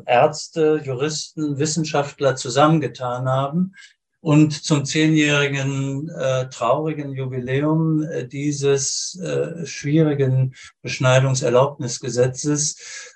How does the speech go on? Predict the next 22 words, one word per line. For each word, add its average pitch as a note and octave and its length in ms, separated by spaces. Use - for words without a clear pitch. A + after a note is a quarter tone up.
äh, - 60
einen C3+ 460
offenen D3 420
Brief, D#3 500
äh, F3+ 40
an B2 580
die A#2 260
Bundesregierung A#2 1080
formuliert B2 680
haben, D3+ 440
der C3+ 240
auch C3 160
im B2+ 160
Netz, D3+ 600
äh, C3+ 240
bereits C3 460
von B2 440
prominenten C#3 720
Erstunterzeichnerinnen B2+ 1400
und B2+ 180
Erstunterzeichnern, A#2+ 1600
äh, B2 260